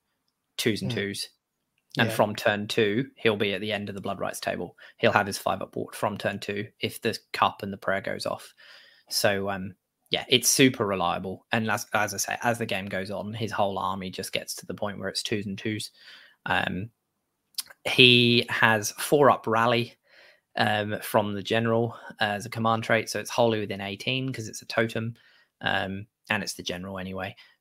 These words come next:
Speaker 1: But, um, so those Blood Sisters are gonna rally on a four up if you don't quite kill them.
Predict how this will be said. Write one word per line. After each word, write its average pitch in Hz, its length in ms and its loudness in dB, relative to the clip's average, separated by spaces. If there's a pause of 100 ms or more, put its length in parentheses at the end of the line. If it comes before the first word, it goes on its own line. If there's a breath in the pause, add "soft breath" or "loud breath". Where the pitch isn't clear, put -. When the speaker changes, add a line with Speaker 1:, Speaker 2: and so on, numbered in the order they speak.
(100)
Speaker 1:
But, 95 160 4
um, 95 320 -2 (200)
so - 200 -2
those 98 220 0
Blood 110 260 2
Sisters - 600 -6 (180)
are 196 440 0
gonna 98 180 -2
rally 104 360 0
on 101 80 -4
a 101 40 -6
four 117 280 0
up - 180 2
if 117 120 -10
you 104 60 -8
don't 110 200 -2
quite - 320 0
kill 147 180 -2
them. 180 220 2